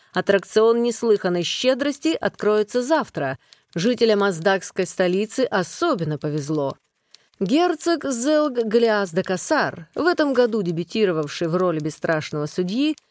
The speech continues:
покорил сердца чужестранцев состраданием, милосердием и кротостью. Но, спросим мы, не повредит ли его доброта имиджу грозного и непобедимого некроманта, повелителя мертвых?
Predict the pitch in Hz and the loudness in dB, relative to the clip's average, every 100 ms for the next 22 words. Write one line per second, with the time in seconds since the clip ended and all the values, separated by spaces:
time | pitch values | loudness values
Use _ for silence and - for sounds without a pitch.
0 | _ - 220 285 339 359 311 262 247 - | _ -2 2 4 4 2 0 -2 -2 -2
1 | 202 - 180 160 - 233 277 277 269 - | -2 0 -2 -2 -2 -2 0 -4 -6 -4
2 | 185 196 175 185 208 254 269 269 214 202 | -4 -2 0 0 0 -2 -4 -4 0 2
3 | 170 160 208 214 185 196 190 - - 214 | 2 0 0 0 0 0 0 -4 -4 -2
4 | 190 - - - 135 131 - - _ 180 | -2 -4 -12 -10 -8 -8 -14 -20 _ 0
5 | 196 254 190 143 - - 214 175 - 196 | 2 2 0 -4 -14 -2 2 2 0 0
6 | 196 156 - - - 214 220 233 240 214 | 0 -2 -6 -18 0 0 4 4 4 2
7 | 302 - 339 349 330 277 269 269 233 202 | 0 2 2 2 2 0 2 0 2 0
8 | 196 196 - 214 208 196 196 170 190 185 | 0 -2 -2 0 2 2 0 2 2 2
9 | 175 196 240 240 190 170 170 160 170 180 | 2 0 0 -2 -2 -2 -2 -2 0 0
10 | 214 226 269 302 330 196 156 143 143 - | 0 0 0 2 0 0 -2 -4 -6 -10
11 | - 175 165 165 180 180 208 294 156 - | -2 0 2 0 0 0 0 0 -2 -6
12 | 139 131 | -8 -8